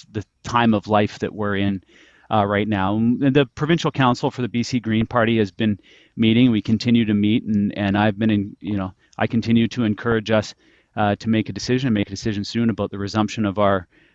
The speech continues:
uh, of our leadership race. And I suspect that there will be information about that coming out, uh, uh, in the, in the next few weeks. I don't wanna commit to any,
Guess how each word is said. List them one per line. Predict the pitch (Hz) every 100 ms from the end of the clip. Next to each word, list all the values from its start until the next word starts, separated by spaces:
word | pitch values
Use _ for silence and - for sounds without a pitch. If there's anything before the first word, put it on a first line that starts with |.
| _
uh, | -
of | 98 98
our | 107
leadership | 101 110 107 - 110
race. | 101 117 -
And | 113
I | 104 101
suspect | 92 - - 127 117
that | - -
there | 107
will |
be | 98 110
information | 107 113 107 104 113
about | 101 -
that | 110 -
coming | 113 110 104
out, | 104 104 - -
uh, | 107 95 - _ _ _ -
uh, | 107 101
in | 117
the, | 110 104 -
in | 101
the | 107
next | 107 110 - _ _ _ _ _
few | - - 113
weeks. | 101 113 -
I |
don't | 110 104
wanna | 104
commit | 95 110 110
to | -
any, | 110 101